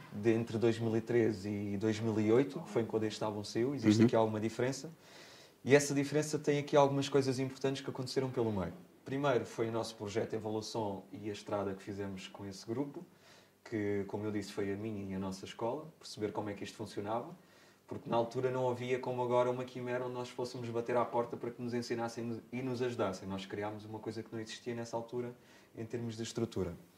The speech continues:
Speaker 1: E há também outro fator muito importante, que é eu ter ido estudar som para Lisboa. Portanto, entre dois mil e seis e dois mil e oito, eu tive na Restart,
Speaker 2: Ok.
Speaker 1: e foi durante esses dois anos que aprendi a usar o material que já tinha em casa, grande parte.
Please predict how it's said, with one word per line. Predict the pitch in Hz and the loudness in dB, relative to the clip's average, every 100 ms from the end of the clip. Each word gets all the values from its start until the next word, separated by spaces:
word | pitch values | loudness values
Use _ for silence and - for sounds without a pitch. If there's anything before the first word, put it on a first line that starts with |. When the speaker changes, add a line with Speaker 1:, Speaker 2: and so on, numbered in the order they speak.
| - - - - - - - - - | -20 -20 -20 -20 -20 -20 -20 -14 0
Speaker 1:
E | 131 135 135 | 6 6 8
há | 139 | 8
também | 143 147 147 | 8 2 4
outro | 147 - | 4 4
fator | 139 143 | 4 6
muito | 139 139 | 2 2
importante, | 139 - 135 117 107 | -2 -2 0 0 0
que | - | 4
é | 113 110 110 - - | 6 8 6 0 -4
eu | - 120 | 2 2
ter | 135 | 4
ido | 123 127 | 0 0
estudar | - 123 120 117 | -2 2 2 2
som | - 120 | 2 0
para | 117 120 | 0 0
Lisboa. | 120 117 101 95 - - - - | 0 4 4 4 -4 -20 -20 -20
Portanto, | - 107 101 110 | -4 0 2 4
entre | 107 - | 2 4
dois | 113 107 | 6 6
mil | 113 113 | 6 6
e | |
seis | 110 117 107 | 6 8 8
e | 110 | 6
dois | 107 104 | 4 4
mil | 110 104 | 2 4
e | 107 | 8
oito, | 113 123 - 135 | 8 8 2 -4
eu | - 113 | 0 -2
tive | - 113 101 107 | 0 -2 0 0
na | 101 | 0
Restart, | 98 101 - 120 135 - - - | 0 -2 4 6 4 -2 -14 -8
Speaker 2:
Ok. | 107 95 113 - - | -2 0 0 -4 0
Speaker 1:
e | 113 | 4
foi | 131 | 8
durante | 123 123 127 | 10 12 10
esses | 127 - | 8 6
dois | 131 123 127 | 8 8 8
anos | 135 139 | 6 4
que | - | 4
aprendi | 135 135 131 127 135 | 4 6 4 6 6
a | |
usar | 135 127 139 113 98 - | 6 8 8 8 4 -2
o | |
material | 110 110 107 113 117 120 123 - - - - - | 0 0 2 6 8 6 2 -8 -20 -20 -20 -12
que | - | 2
já | 120 | 4
tinha | 110 123 120 | 6 4 2
em | |
casa, | 127 127 92 95 - | 4 4 4 -2 -8
grande | 104 104 104 | -4 -2 0
parte. | - 104 90 - | 4 6 6 -2